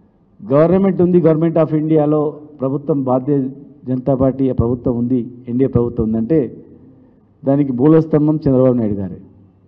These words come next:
మరి యూపీఏ ప్రభుత్వంలో కూడా మన ముఖ్యమంత్రి గారు కూడా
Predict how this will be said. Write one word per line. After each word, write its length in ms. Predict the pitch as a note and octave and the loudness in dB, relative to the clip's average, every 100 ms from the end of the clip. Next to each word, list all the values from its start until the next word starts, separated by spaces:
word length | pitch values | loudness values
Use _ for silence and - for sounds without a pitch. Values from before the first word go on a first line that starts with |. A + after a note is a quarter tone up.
| _ _ _ _ _ _ _ _ _ _ _ _ _ _ C3+ | _ _ _ _ _ _ _ _ _ _ _ _ _ _ -4
మరి 160 | D3 | 0
యూపీఏ 440 | D3+ F3 G3 G#3 G3 | 4 6 6 4 4
ప్రభుత్వంలో 580 | - D#3 E3+ E3 D3+ | 4 2 2 2 2
కూడా 220 | D3 D3 A#2 - - - - _ _ _ _ _ _ _ _ _ - | 4 2 0 -4 -18 -20 -20 _ _ _ _ _ _ _ _ _ 0
మన 160 | C#3 | 2
ముఖ్యమంత్రి 500 | E3+ E3 E3 D#3 D3 | 4 4 4 2 2
గారు 100 | C#3+ | 2
కూడా 180 | C#3 C#3 | 2 -2